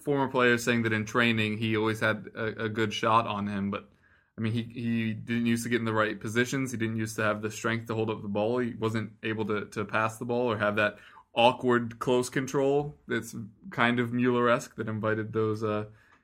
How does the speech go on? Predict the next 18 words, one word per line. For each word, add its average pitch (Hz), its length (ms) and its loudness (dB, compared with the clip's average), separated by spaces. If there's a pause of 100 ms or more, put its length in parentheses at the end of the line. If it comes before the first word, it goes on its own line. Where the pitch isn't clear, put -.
comparisons 123 680 4
where 110 140 4
it 110 160 2
always 117 280 6
looks 113 160 -2
like 117 120 0
he 117 120 0
doesn't 113 360 2
have 123 160 0
control 135 280 -2
of 131 60 -2
the 131 60 -2
ball, 131 220 2
but 117 140 -4
he 113 60 -4
somehow 113 360 -2
keeps 117 380 -10
it. 151 180 -2